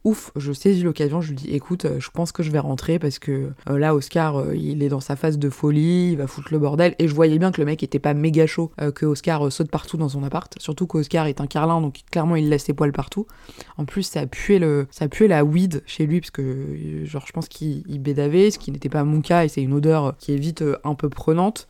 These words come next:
Euh, du coup, vraiment, j'avais qu'une envie, c'était de me casser de là. Genre, c'est, c'est, je voulais rentrer chez moi, oublier ce moment et dire au mec, écoute, merci, mais salut. Du coup, il comprend, euh, je redescends à ma voiture, on se dit au revoir. Dieu merci, il y a pas eu de phase de, euh, j'essaye de, euh, taper, euh,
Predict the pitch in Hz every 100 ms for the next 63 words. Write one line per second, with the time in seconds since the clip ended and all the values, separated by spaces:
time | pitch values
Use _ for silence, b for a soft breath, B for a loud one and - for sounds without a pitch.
0 | - 156 147 139 156 202 156 147 151 160
1 | 143 - - - 156 147 139 - 143 135
2 | - 147 - 143 139 - 143 135 - 139
3 | 135 - 131 139 147 143 160 - 170 -
4 | 151 160 180 - 170 170 175 180 - 165
5 | 160 180 170 147 147 147 156 170 131 -
6 | 147 139 - 175 147 143 135 - 190 214
7 | 277 - 190 - 175 202 254 226 165 156
8 | 165 185 185 196 185 165 139 131 175 202
9 | - 185 160 170 160 165 160 165 151 190
10 | 285 254 226 - - 226 220 - 170 175
11 | 185 165 - 180 165 165 165 - 151 147
12 | 160 - 170 160 151 160 156 147 139 151
13 | 143 170 160 147